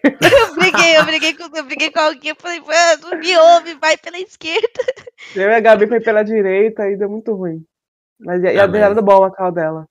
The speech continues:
Speaker 3: Ah, ela jogou muito ali também, era
Speaker 1: Ela jogou
Speaker 2: Também.
Speaker 1: muito, mas a gente deu muito combate isolado
Speaker 2: Então,
Speaker 1: também. Tipo,
Speaker 2: é.
Speaker 1: foi o que eu até falei na live. Todo mundo veio falar pra mim, "Nossa, o que que você achou da Ana? E aquele um v três da Ana? Eu não sei o que lá."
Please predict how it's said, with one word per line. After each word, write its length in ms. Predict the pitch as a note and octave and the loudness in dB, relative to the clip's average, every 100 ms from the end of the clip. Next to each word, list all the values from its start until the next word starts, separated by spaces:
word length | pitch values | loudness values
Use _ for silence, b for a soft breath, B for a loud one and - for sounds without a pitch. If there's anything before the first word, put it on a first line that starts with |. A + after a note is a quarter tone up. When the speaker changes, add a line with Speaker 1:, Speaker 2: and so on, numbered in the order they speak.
| _ _ _ _ | _ _ _ _
Speaker 3:
Ah, 120 | F#2 | -8
ela 220 | F#2 F2 G#2 | -6 -6 -6
jogou 220 | G#2+ G2 | -8 -8
muito 240 | E2+ - | -10 -12
ali 120 | D#2+ | -14
também, 300 | F2 E2 D#2+ | -12 -14 -12
era 120 | E2 F2 | -12 -4
Speaker 1:
Ela 220 | C#4 C#4+ | 0 0
jogou 220 | D#4 E4+ | -2 -8
Speaker 2:
Também. 140 | G4 D4 | -6 -8
Speaker 1:
muito, 100 | D#4 C4+ | -8 -8
mas 160 | C#4 | -6
a 80 | C#4+ | -6
gente 260 | C#4+ D4+ B3 | -8 -14 -14
deu 120 | D#4 | -14
muito 180 | D4+ - | -16 -20
combate 340 | D4 C#4+ C#4+ C#4+ | -6 -4 -4 -6
isolado 440 | C#4+ C4+ A#3 A3+ | -6 -2 -2 -4
Speaker 2:
Então, 100 | B3+ | -10
Speaker 1:
também. 160 | A#3 A3 | -10 -10
Tipo, 180 | D#4+ D#4+ | -10 -12
Speaker 2:
é. 60 | |
Speaker 1:
foi 180 | D#4 D#4 | -10 -10
o 40 | |
que 80 | E4 | -6
eu 240 | D#4 C#4+ - | -4 -4 -6
até 300 | - C#4+ E4+ - _ | -8 -6 -6 -10 _
falei 220 | - D#4+ D#4+ | -6 -4 -4
na 120 | C#4+ | -2
live. 380 | C4+ C#4 B3 B3+ _ _ _ _ _ _ _ | 0 -2 -6 -14 _ _ _ _ _ _ _
Todo 200 | B3+ C4+ | -12 -10
mundo 240 | C4 B3 | -14 -12
veio 140 | B3 A#3+ | -8 -6
falar 180 | B3 A#3 | -2 -2
pra 140 | B3 | -4
mim, 180 | A#3 A3+ b b _ _ - | -12 -18 b b _ _ -6
"Nossa, 220 | E4+ - | -4 -4
o 20 | |
que 80 | - | -12
que 60 | |
você 180 | F4+ E4+ | -12 -8
achou 180 | F4 E4 | -8 -2
da 100 | D#4 | 0
Ana? 300 | C#4+ D4 C4 B B | 2 0 -4 B B
E 60 | F4+ | -6
aquele 240 | G4 G4 | -4 -4
um 40 | |
v 120 | F4 E4+ | -6 -6
três 220 | F4+ D#4 | -6 -4
da 100 | D4 | 0
Ana? 320 | D4 D4 C4 B B | 0 -2 -6 B B
Eu 80 | - | -12
não 60 | |
sei 100 | F4+ | -6
o 40 | F#4 | -4
que 80 | D#4 | 0
lá." 160 | D4 | -2